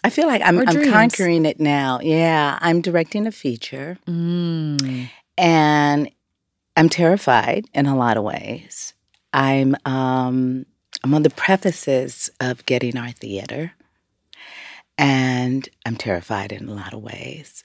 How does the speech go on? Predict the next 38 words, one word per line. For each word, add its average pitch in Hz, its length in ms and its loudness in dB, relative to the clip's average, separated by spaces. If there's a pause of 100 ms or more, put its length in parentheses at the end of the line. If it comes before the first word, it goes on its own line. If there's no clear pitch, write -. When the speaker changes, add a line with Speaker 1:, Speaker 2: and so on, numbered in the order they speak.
(160)
Speaker 1:
Uh, 123 360 -2
it's - 180 0
beyond 165 440 6
just 143 220 -2
the 127 100 -2
theater. 120 680 -2
It 131 140 0
is 127 220 0
a 123 220 0
work 127 360 0
source 120 340 -6
development 120 600 -6
center - 440 -12 (640)
for 123 140 -4
community 107 800 -6
Speaker 2:
Ooh. 190 180 -10
Speaker 1:
and 117 540 -2
advocacy, 120 920 -2
and 110 460 -8 (1400)
it's 151 180 2
big. 117 480 -8 (600)
Uh, 131 520 2 (640)
we 147 160 6
have 165 160 8
our 151 140 4
own 156 220 6
brick 170 200 4
and 160 100 2
mortar 151 260 4
now. 139 280 2
I 151 60 -2
have 147 180 -2
my 135 100 0
own 135 220 0
building 123 340 2
with 170 180 0
my 123 140 0
Speaker 2:
Mm-hmm. 123 60 -2